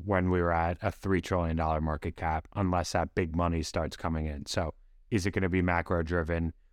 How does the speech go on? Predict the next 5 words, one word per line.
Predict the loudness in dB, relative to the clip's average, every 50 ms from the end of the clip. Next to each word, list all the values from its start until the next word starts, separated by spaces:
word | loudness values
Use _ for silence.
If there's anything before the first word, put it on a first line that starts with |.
| -20 -10 -2
or | 0 2 2 4 4 2
micro | 4 4 4 4 2 2 0 2 2 2 2 0 -2 -4 -6 -10 -20 -20 -20 -20 -8 -4
consumer | -2 -2 0 2 2 4 4 4 2 0
app | 0 -2 -2 -4 -4
driven? | -6 -8 -8 -8 -10